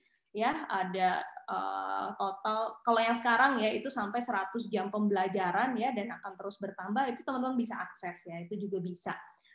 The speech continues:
Atau kalau teman-teman punya, eh, rekomendasi ya, mereka yang baru mau memulai juga bisa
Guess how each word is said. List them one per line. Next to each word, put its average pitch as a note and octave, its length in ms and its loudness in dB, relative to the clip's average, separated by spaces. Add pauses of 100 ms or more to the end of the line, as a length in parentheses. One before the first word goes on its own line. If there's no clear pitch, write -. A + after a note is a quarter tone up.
(100)
Atau C4 440 4
kalau G3 200 2
teman-teman G3 600 -2
punya, F#3+ 440 -2 (420)
eh, F3 180 -2 (280)
rekomendasi A3+ 960 0
ya, A#3 160 4
mereka G3+ 340 -2
yang G3+ 240 -2
baru F#3+ 180 -2
mau G3 220 -4
memulai A#3 500 0
juga F#3 220 -2
bisa F3+ 260 -8